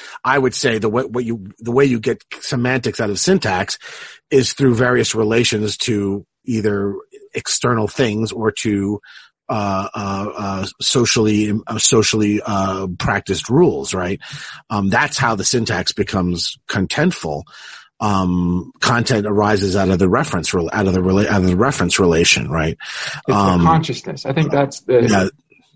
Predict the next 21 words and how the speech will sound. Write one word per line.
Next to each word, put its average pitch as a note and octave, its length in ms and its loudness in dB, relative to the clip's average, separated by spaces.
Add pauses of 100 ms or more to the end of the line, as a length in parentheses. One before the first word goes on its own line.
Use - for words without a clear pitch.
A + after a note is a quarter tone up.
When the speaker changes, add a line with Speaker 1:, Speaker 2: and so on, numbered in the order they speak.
(180)
Speaker 2:
the B2+ 80 -2
Speaker 1:
Yeah. - 20 -
Speaker 2:
conscious C#3 600 0
representation. - 800 -4
Speaker 1:
I'm F3 200 6
wondering F3+ 360 6
whether C#3+ 220 6
consciousness C#3+ 720 4
is G#2+ 120 4
playing A#2 300 2
a A#2 40 6
lot A2+ 160 4
of A2+ 60 2
the A2 100 6
role A2+ 360 6
in G#2+ 160 4
your, A2 160 2
in G#2+ 200 2
your, A2 480 6 (480)
and A#2+ 140 2
I, B2 260 2